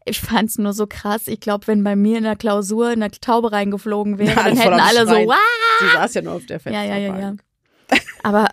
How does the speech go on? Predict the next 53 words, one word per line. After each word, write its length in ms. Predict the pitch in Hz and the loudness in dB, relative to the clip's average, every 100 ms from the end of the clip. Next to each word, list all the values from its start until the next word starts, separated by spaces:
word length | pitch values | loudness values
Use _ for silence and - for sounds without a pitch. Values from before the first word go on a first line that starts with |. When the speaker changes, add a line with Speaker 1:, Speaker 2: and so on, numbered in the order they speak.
| - - | -4 -12
Speaker 1:
äh, 580 | - 196 190 - - 214 | -8 -6 -8 -14 -10 -2
ja, 180 | 202 185 | -2 -2
krass. 400 | - - 202 - - - | -4 -4 -4 -6 -14 -12
Speaker 2:
Ja. 140 | 190 - - - - - _ - | -12 -12 -18 -20 -20 -20 _ -4
Speaker 1:
Dankeschön, 640 | 247 427 - 254 - 185 | 0 0 0 -2 -2 -2
Annika. 400 | - 170 170 - 160 | -4 -6 -10 -12 -6
Speaker 2:
Ja, 140 | 190 180 | -2 -2
Speaker 1:
Das 60 | 175 | 0
war 60 | |
eine 100 | 233 | 0
Speaker 2:
vielen 120 | 196 190 | 0 0
Speaker 1:
wirklich 220 | 180 175 | -2 -2
Speaker 2:
Dank. 100 | 165 | -2
Speaker 1:
schöne 320 | 165 233 220 | -2 -2 0
Speaker 2:
Ja, 160 | 175 170 175 | -2 -4 -8
Speaker 1:
Geschichte. 360 | - 180 165 - | -10 -6 -4 2
Speaker 2:
wir 100 | 185 | 4
haben 140 | 202 | 6
heute, 280 | 208 202 208 - 170 | 4 0 -4 -4 0
ja, 300 | 202 220 269 - - - _ | 4 4 0 -8 -20 -20 _
ähm, 260 | - 208 - | -4 -4 -6
bisher 640 | - - 202 - 220 247 - | -12 -10 -6 0 2 2 0
soweit 440 | 190 208 196 208 - | -4 -4 -2 -2 -4
so 140 | 214 | -6
gut. 400 | 208 247 330 - | -4 -2 -4 -4
Speaker 1:
Mhm. 300 | 233 240 302 - _ _ _ _ - | -4 -2 -6 -12 _ _ _ _ -6
Speaker 2:
Jetzt 360 | 202 247 - | -2 -2 -2
würde 120 | 240 233 | 0 0
ich 60 | |
sagen, 340 | - 220 220 202 | 0 -2 -2 -4
wird's 200 | 196 - | -8 -8
schlagartig 640 | 175 175 - 170 180 180 | -6 -4 -2 -4 -4 -8
ein 60 | 190 | 0
Speaker 1:
Uh. 100 | 480 | 2
Speaker 2:
bisschen 280 | - 190 | 2 -2
düsterer. 460 | 180 175 - 156 151 | -4 -6 -6 -4 -2
Ich 40 | - | 0
Speaker 1:
Okay, 80 | 196 | 2
Speaker 2:
würde 120 | 226 | 2
Speaker 1:
danke 160 | 254 | 2
Speaker 2:
also 140 | 208 214 | 0 0
Speaker 1:
für 60 | |
Speaker 2:
wir 100 | 226 254 | 2 2
Speaker 1:
die 40 | |
Speaker 2:
hatten 60 | 226 | 2
jetzt 60 | 220 | 0
Speaker 1:
Warnung. 160 | 220 | 0
Speaker 2:
noch 60 | 214 | -2
ein 40 | 214 | -4
paar 180 | 220 208 | -6 -6
schönere 460 | 247 247 254 247 | -4 -4 -4 -6
Geschichten. 440 | 254 - 247 - 233 | -8 -6 -6 -4 -2
Speaker 1:
Ja. 220 | 220 233 | -2 -2